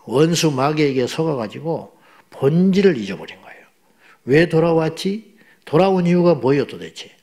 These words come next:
고레스를 통해서 그렇게 큰 기적을 이루신 역사가 뭐예요? 성전을 지으라고 보냈는데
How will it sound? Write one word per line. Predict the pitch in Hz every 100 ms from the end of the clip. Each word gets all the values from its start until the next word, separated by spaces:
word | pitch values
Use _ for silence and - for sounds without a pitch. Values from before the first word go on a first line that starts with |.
| _ _ _
고레스를 | - 127 165 175 185 180 175
통해서 | 165 165 156 156
그렇게 | - 160 156 147
큰 | - - - 208
기적을 | - 156 175 160
이루신 | 151 165 - 135
역사가 | 147 - 165 170
뭐예요? | 143 101 123 87 87 - _ _ _ - -
성전을 | - - 208 214 202 190 180
지으라고 | - 180 180 160 147
보냈는데 | 139 127 98 95 135 196